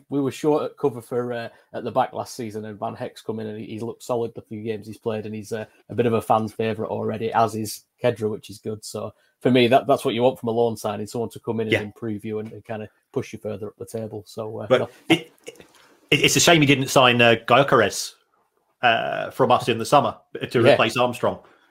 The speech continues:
Speaker 1: Yeah.
Speaker 2: Because he, he's been ripping 'em up for, uh, for Coventry.
Speaker 1: Yeah, he's
Speaker 2: He's,
Speaker 1: looked
Speaker 2: he's,
Speaker 1: very
Speaker 2: he's
Speaker 1: good,
Speaker 2: a
Speaker 1: yeah.
Speaker 2: crack, cracking player. Yeah, he, he was always just not quite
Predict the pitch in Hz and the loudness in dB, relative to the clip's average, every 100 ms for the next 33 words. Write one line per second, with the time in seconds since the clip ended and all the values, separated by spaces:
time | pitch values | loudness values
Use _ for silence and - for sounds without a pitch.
0 | - 123 131 120 123 117 143 120 139 139 | -4 4 4 4 0 2 2 2 0 0
1 | 117 98 95 104 135 113 104 104 107 - | -4 -6 -6 -2 -2 -2 -2 -2 -4 -8
2 | - 101 101 110 - - - - - 113 | -12 -12 -10 -10 -10 -10 -14 -14 -4 -4
3 | - - 95 _ _ _ 127 117 139 160 | -4 -12 -14 _ _ _ -2 0 2 0
4 | 107 139 151 120 151 127 110 110 120 120 | -2 -2 0 2 4 2 -2 -2 0 0
5 | - 123 117 104 - 101 - 110 117 131 | 0 -4 -2 -6 -2 -2 0 0 0 -2
6 | - - 151 156 170 175 170 143 - _ | -4 4 8 10 12 12 10 6 2 _
7 | - 196 156 - - - _ _ 147 151 | 2 4 4 -2 -10 -20 _ _ -2 4
8 | 175 - - 165 156 | 4 2 -2 4 4